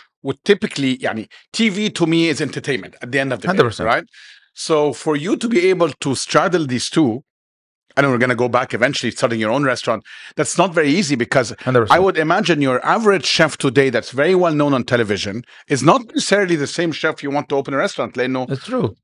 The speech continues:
Speaker 1: you know, th-, they learn to just be very theatrical, which is what's required on T V.
Speaker 2: I wa-, I told you, I, I was not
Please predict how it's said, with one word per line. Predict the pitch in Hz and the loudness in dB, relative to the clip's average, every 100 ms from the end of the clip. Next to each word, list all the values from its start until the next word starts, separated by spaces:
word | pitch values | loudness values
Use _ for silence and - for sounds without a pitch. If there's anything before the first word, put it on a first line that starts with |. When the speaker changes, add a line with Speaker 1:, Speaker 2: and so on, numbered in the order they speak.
| _ | _
Speaker 1:
you | 147 160 | 0 2
know, | 160 214 214 123 | 2 0 -4 -12
th-, | 151 | -6
they | 156 170 | -2 0
learn | 160 175 208 | 2 0 -2
to | 175 156 | -6 -8
just | 139 139 | -6 -8
be | 151 | -6
very | 156 170 | -2 -2
theatrical, | 151 180 214 - 135 110 | -2 -2 -2 -4 -6 -6
which | 120 - | -6 -6
is | 139 | -6
what's | 120 127 - | -4 -6 -6
required | 123 - 147 143 | -8 -4 -2 0
on | 127 117 | -2 -2
T | 135 | -6
V. | 147 123 85 | -6 -6 -4
Speaker 2:
I | 131 | 4
wa-, | 165 | 4
I | - 151 | 6 4
told | 160 185 | 6 4
you, | 131 | 6
I, | 117 | 6
I | 120 120 | 6 4
was | 131 139 | 6 4
not | 131 127 117 | 4 2 2